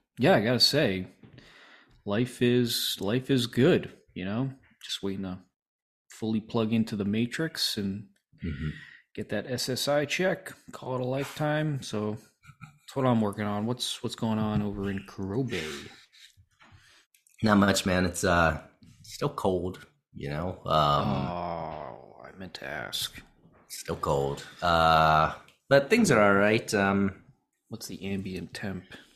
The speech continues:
Speaker 1: in your
Speaker 2: Oh, I
Speaker 1: place
Speaker 2: don't
Speaker 1: right
Speaker 2: know.
Speaker 1: now?
Speaker 2: My feet are, um, very, very cold. Um, very cold. Almost, like, iced. Icy, icy feet right now.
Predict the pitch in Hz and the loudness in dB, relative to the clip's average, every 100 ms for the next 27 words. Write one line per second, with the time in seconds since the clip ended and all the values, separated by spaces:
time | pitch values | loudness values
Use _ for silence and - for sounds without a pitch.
0 | _ _ - - 85 67 85 73 62 64 | _ _ -20 -14 -12 -6 0 2 2 -2
1 | 55 50 50 - - _ _ - 104 92 | -4 -6 -8 -12 -18 _ _ -6 -2 0
2 | - 120 92 80 - - 80 67 73 78 | 2 4 4 2 -4 -4 -4 -2 -6 -2
3 | 90 85 80 69 69 67 - 64 50 - | 2 2 2 0 -4 -6 -10 -10 -10 -12
4 | - - _ - - _ _ _ - - | -16 -20 _ -20 -20 _ _ _ -20 -16
5 | - - - _ - - 92 98 92 78 | -12 -14 -16 _ -20 -10 -2 2 2 2
6 | - 67 - - 104 101 - 80 76 - | -2 -4 -6 -2 2 2 0 -2 -2 0
7 | 85 71 - - - - - _ _ 101 | 0 2 0 -2 -6 -14 -20 _ _ 2
8 | 98 - 101 90 87 - 101 95 90 - | 2 2 2 0 -4 0 2 2 0 -2
9 | 92 - 110 110 110 107 110 | -2 0 0 2 2 2 0